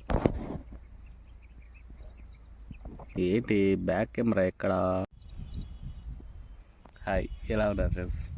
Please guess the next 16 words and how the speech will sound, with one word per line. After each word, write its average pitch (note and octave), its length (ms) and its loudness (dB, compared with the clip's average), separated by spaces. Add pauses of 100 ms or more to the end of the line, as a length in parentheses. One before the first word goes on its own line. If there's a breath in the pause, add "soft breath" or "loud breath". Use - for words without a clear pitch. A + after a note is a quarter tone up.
(160)
బాగున్నారా? F2+ 360 2 (400)
నేనైతే F2+ 400 -2
ప్రస్తుతానికి G2+ 440 2
ఇలా F#2 160 2
ఉన్నా. F#2 160 -2 (1040 loud breath)
So, - 80 -4 (160)
ఇక్కడ - 180 -8 (240)
బర్రెల D3 320 -4
కాడ D#3 160 -6
కూర్చున్నా. - 420 0 (140)
So, - 100 6 (160)
ఇది A2+ 220 6
ఏంటంటే C#3+ 340 8
వరి B2+ 220 8
మడి C#3 120 10 (100)
కొంచెం A#2 180 8